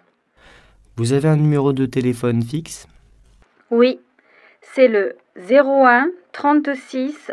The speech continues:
Speaker 2: vingt-sept quarante-quatre quatre-vingt-sept.
Speaker 1: Vous avez une adresse électronique ? Vous recevrez votre réservation par email.
Speaker 2: C'est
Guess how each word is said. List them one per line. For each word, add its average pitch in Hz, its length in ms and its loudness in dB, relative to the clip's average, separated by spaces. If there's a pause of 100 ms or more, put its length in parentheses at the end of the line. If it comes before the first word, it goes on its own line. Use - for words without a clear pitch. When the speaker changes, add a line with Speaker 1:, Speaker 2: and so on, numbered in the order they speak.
(100)
Speaker 2:
vingt-sept 254 1040 -2
quarante-quatre 262 920 -2 (180)
quatre-vingt-sept. 254 1120 -6 (1120)
Speaker 1:
Vous 113 180 -4
avez 120 240 0
une 127 100 -2
adresse 120 320 -4
électronique ? 117 800 -4 (540)
Vous 110 140 -2
recevrez 117 400 -2
votre 113 240 -2
réservation 110 580 -4
par 104 180 -6
email. 82 460 -8 (840)
Speaker 2:
C'est 247 280 2